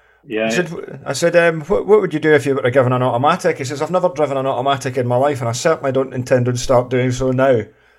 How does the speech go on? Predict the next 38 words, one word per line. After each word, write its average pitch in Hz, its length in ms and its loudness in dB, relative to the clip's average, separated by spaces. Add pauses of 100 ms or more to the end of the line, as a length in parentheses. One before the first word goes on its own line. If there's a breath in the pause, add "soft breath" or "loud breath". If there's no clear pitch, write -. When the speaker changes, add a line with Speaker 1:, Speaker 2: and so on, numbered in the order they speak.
(340 soft breath)
Speaker 2:
He 156 100 -2
was 151 140 -4
quite 202 240 2
impressed 151 460 0
by 147 60 0
the 135 100 2
fact 139 280 2
his 127 140 -4
truck - 240 -2
had 127 100 0
an 123 60 2
electronic 131 640 0
sheet, - 380 -6
because 120 220 -6
he'd 127 160 -2
had 123 100 0
a 127 80 0
manual 156 420 0
one 139 180 -2
<laughs> 123 80 -6
for 160 80 -8
so - 240 -8
many 127 200 -6
years. 117 460 -6 (280)
But 131 100 -4
I 117 60 -6
think, 123 100 0
Speaker 1:
Yeah, 131 300 4
Speaker 2:
you 131 100 -2
know, 156 80 -6
Speaker 1:
the 160 40 -12
thing, 185 220 0
uh, 165 80 2
you 156 180 0
know, 135 220 2
that, 151 220 2 (640)
that, 143 320 0
that 147 160 4